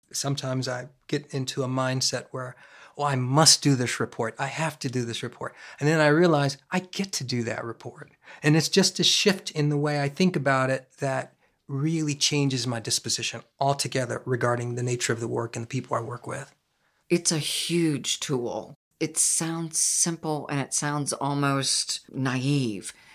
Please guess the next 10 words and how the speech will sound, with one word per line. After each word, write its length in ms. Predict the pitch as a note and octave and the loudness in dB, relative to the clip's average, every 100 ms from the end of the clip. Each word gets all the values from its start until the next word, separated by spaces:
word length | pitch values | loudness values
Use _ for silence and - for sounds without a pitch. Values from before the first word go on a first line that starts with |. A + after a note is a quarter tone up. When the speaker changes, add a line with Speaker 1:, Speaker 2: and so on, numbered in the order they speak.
| _ | _
Speaker 2:
but 200 | C#3+ - | -2 0
what 180 | C#3+ E3 | -2 -2
it 180 | - C#3+ | -4 -4
does 280 | C#3+ C#3+ - | -2 -2 -4
to 160 | - | -6
the 140 | C#3+ - - | -8 -12 -12
chemicals 540 | - E3+ E3 - C#3 | -6 -4 -4 -4 -4
in 80 | C#3 | -2
our 120 | A#2 | -4
body 720 | A2 - A#2+ C#3 A2+ D#2 C#3+ | -8 -8 -6 -4 -6 -8 -14